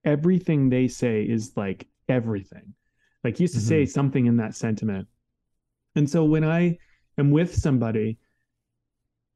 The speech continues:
Speaker 1: I really try to tune out the whole rest of the world,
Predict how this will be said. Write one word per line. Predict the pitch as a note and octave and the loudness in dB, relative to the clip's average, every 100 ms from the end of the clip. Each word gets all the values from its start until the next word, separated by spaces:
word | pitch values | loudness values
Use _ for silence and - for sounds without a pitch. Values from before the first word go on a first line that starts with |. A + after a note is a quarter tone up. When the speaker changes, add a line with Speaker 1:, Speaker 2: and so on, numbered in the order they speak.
| _ _ | _ _
Speaker 1:
I | C#3 D3 | -2 0
really | C3+ D3 F3+ F#3 | 2 4 4 2
try | F3 - D3 C#3+ C3+ | -2 -4 -2 -2 -4
to | - - | -4 -6
tune | - - E3 D#3 | -6 -2 2 2
out | C#3 C3 | 0 -2
the | C#3 | -8
whole | - D#3 D3+ | -2 0 2
rest | C3+ B2+ - | 0 -2 -4
of | A#2 | -2
the | B2 | 0
world, | A#2 A2+ A2 G#2 | 0 0 -2 -4